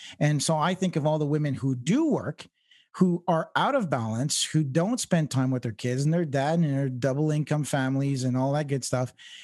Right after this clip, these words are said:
Well, we don't make as much money as other people, right? Yet the quality time that we have is what we have. And there's no purpose. There's just no, "Oh, what's your purpose in life?" Uh, just, how about just being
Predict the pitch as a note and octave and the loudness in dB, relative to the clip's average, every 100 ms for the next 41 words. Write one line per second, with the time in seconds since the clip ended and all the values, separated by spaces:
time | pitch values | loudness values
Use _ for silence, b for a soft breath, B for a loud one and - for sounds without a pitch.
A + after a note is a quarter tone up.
0 | B E3 D#3+ D#3+ _ _ _ - D#3 G#3 | B 2 2 -2 _ _ _ -4 0 2
1 | G#3 G#3+ G3+ D#3+ D#3+ E3+ - D3+ B2+ C#3+ | 2 0 2 2 2 -2 -2 -2 2 0
2 | D3 - B2+ C3 F#3+ A#3+ _ _ _ _ | 0 0 0 2 0 0 _ _ _ _
3 | D3 C#3+ C3 D3+ D3 C3+ D#3+ A3+ A#3+ C4 | -2 0 0 -2 0 0 -2 -2 -4 -4
4 | F3+ _ - E3+ D3 C#3+ F3+ C#3 - D#3 | -10 _ -4 0 0 0 -4 -8 0 0
5 | D#3 D#3 C3+ - C#3 C3+ B2+ B2 B2 G#2+ | 0 -2 -2 0 2 0 0 0 0 0
6 | F3+ E3+ A2 G#2 - _ b b b b | 0 0 -4 -8 -14 _ b b b b
7 | b _ D3+ C#3 C3 C#3 C#3 B2 A#2 A2+ | b _ 0 0 0 -2 -2 -2 -2 -2
8 | - A3 D#4 C#4 F4 C#4 - - G#2+ - | 0 0 0 0 0 -2 -2 -4 -4 -2
9 | F3+ - D4+ C#4+ A3 G#3 - E3 D#3+ C3 | -2 0 -2 -2 -2 -2 0 2 2 0
10 | B B - D#3 D3+ D#3 - C3+ C#3 C3+ | B B -2 0 2 -2 -2 -4 -2 -2
11 | C#3+ - B2+ B2+ B2+ - G#2+ - - - | -2 -2 0 0 -2 -4 -8 -8 -14 -6
12 | A3 - - F3+ G3 F#3+ E3 D#3 A#2 C#3+ | -6 -4 -2 2 2 0 0 -2 0 2
13 | C#3+ C3+ | 2 0